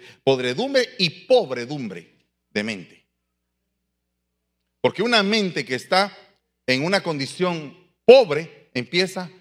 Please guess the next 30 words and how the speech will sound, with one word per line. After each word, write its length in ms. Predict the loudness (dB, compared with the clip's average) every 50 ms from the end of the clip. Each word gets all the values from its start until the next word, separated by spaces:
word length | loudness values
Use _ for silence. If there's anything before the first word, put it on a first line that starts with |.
| _
a 140 | -4 -4 -4
corromperse, 720 | -2 -6 -6 -6 -8 -4 -2 -2 -2 -2 -4 -12 -18 -20 -20 _ _ _ _ _ _ _ _ _ _ _ _ _ _ _ _ _ _ _ _ _
empieza 480 | -4 -4 -2 -2 -2 -2 -2 -2 -4
a 40 | -4
destruirse. 840 | -4 -4 -6 -8 -14 -14 -12 -10 -8 -8 -8 -8 -10 -14 -20 -20 -20 _ _ _ _ _ _ _ _ _
Y 80 | -8 -6
Dios 160 | -6 -6 -6
no 100 | -6 -8
te 100 | -8 -8
quiere 220 | -6 -4 -6 -6
con 140 | -4 -6 -6
una 140 | -6 -4 -6
mente 260 | -6 -8 -8 -6 -6
destruida, 580 | -6 -6 -8 -12 -14 -12 -8 -6 -4 -4 -6 -8 -10 -18 _ _ _ _
te 120 | _ -2 0
quiere 220 | 2 0 0 0
con 140 | 0 -4 -4
una 160 | -2 -2 -2
mente 300 | 0 -2 -4 -4 -4 -6
equilibrada. 580 | -8 -8 -10 -10 -6 0 0 0 0 -2 -8 -14 _ _ _ _ _ _ _ _ _ _ _ _ _ _ _ _ _ _
Y 100 | -2 -2
entonces 500 | -2 -2 -2 -4 -4 -4 -2 -4 -4 -2
este 280 | -2 -4 -4 -2 -2 -2
hombre 280 | -2 -2 -2 -2 -4 -2
dice, 680 | -2 -4 -2 -2 -2 -2 -2 -4 -14 -20 _ _ _ _ _
"No 240 | -4 0 0 0 2
me 120 | 2 2
has 120 | 2 2 4
dado 300 | 6 8 8 10 8 8
descendencia, 880 | 6 4 2 -4 -6 -4 -8 -10 -10 -10 -12 -12 -4 -2 -2 -2 -2